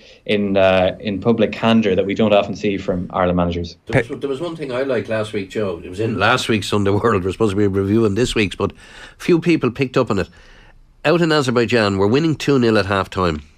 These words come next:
Speaker 2: Away game, qualifier, he's under a bit of pressure, he's winning two nil. You come in, you bring the team in, you leave well enough alone. No, he didn't. He dropped Daryl Horgan. He took him off, gave him the hook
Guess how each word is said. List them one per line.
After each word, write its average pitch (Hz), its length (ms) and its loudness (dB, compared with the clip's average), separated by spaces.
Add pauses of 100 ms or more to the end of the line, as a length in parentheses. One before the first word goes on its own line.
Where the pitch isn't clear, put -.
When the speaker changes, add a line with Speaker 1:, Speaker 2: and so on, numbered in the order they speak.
(140)
Speaker 2:
Away 117 280 2
game, 113 300 0
qualifier, 107 720 0
he's 101 160 -6
under 139 160 2
a 143 40 0
bit 117 120 0
of 101 100 0
pressure, 104 300 -2
he's 95 160 -2
winning 135 300 0
two 107 200 0
nil. 98 300 2 (560)
You 104 140 0
come 147 200 2
in, 110 120 4
you 110 80 4
bring 127 220 2
the 113 80 2
team 110 280 0
in, 98 160 0
you 101 80 2
leave 101 240 2
well 107 180 4
enough 101 280 0
alone. 98 420 2
No, 120 160 2
he 123 80 4
didn't. 110 380 -2 (220)
He - 120 -4
dropped 127 500 0
Daryl 117 340 2
Horgan. 92 380 0
He 85 80 -2
took 127 180 -2
him 120 120 2
off, 101 200 2
gave 131 140 2
him 143 100 -2
the 113 80 2
hook 107 260 0